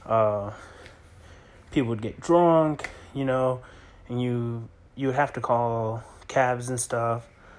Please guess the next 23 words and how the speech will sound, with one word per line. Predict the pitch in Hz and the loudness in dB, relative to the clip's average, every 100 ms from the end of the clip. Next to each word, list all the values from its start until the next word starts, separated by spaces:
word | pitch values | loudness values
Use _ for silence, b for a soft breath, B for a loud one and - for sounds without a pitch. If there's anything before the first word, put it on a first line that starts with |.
| B B B - | B B B -4
Uh, | 120 120 117 113 117 B B | 0 0 0 -4 -8 B B
and | - 143 | -2 2
it | |
wasn't | 170 196 - 170 156 - - - | 4 2 0 -4 -4 -10 -20 -12
too, | - 151 139 113 104 107 - - - B B B B - | -2 2 2 0 -6 -12 -20 -20 -20 B B B B -4
like, | 110 - | -2 0
wild. | 113 117 117 139 139 | 0 2 2 2 2
It | |
wasn't | 120 131 139 | 0 0 0
like | 131 120 | -2 -2
a | 120 | -6
bar. | - 104 113 135 139 - - | -6 -2 -2 -2 -8 -14 -10
It | |
was | 123 120 | -6 -2
a, | 110 107 104 110 - - B B B - | -2 -2 -6 -10 -18 -20 B B B -4
like, | 117 120 | -2 -2
a | |
bar | 104 - 113 127 | -6 -6 -2 0
and | 117 | 0
grill | 110 113 127 | 0 2 0
type | 120 127 123 | 0 -2 -2
of | 123 | -4
thing. | 135 131 139 | -2 -2 -4